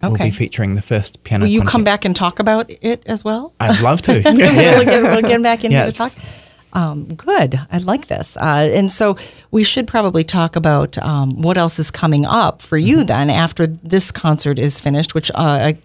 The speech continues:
Speaker 2: again, Sunday, March fifth, three P M. About how long would people expect to be?
Speaker 1: Uh, it's a, roughly an hour.
Speaker 2: Okay.
Speaker 1: Yeah.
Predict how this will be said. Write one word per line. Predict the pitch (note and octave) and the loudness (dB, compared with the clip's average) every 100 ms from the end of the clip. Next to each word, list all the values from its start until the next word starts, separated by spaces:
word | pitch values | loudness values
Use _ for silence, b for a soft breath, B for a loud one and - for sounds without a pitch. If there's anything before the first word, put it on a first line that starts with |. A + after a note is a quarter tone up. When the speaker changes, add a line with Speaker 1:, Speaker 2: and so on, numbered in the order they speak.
| - | -2
Speaker 2:
again, | D#3+ D#3 D3 | 0 2 0
Sunday, | - E3 D#3 | 0 0 2
March | D3+ C#3+ - | 2 0 -4
fifth, | - F3+ - b b b - | -2 -2 -2 b b b -4
three | G3 G3+ | 0 0
P | - D#3+ | 0 0
M. | - | 0
About | G3+ A3 | 0 0
how | G#3 | 2
long | G3+ E3 D#3+ E3 E3 - b b b | 2 2 2 2 -2 -6 b b b
would | E3+ | -4
people | F3+ E3+ D3 | -2 -4 -4
expect | C#3 - D3+ - | -6 -8 -8 -6
to | |
be? | D#3+ F#3+ E3 _ _ | -6 -6 -8 _ _
Speaker 1:
Uh, | D3+ D#3+ D#3+ - | 0 2 2 4
it's | F3 - - - | 2 0 -2 0
a, | C3 - _ - C3 - - | -2 -6 _ -8 -8 -12 -2
roughly | D#3 D#3 - B2+ | 4 4 4 2
an | A#2 | 4
hour. | G2+ G2 G2 - | 2 -2 -4 -4
Speaker 2:
Okay. | F#3 F#3+ E3 E3+ | -4 -2 -4 -2
Speaker 1:
Yeah. | C3 A2+ | 0 -2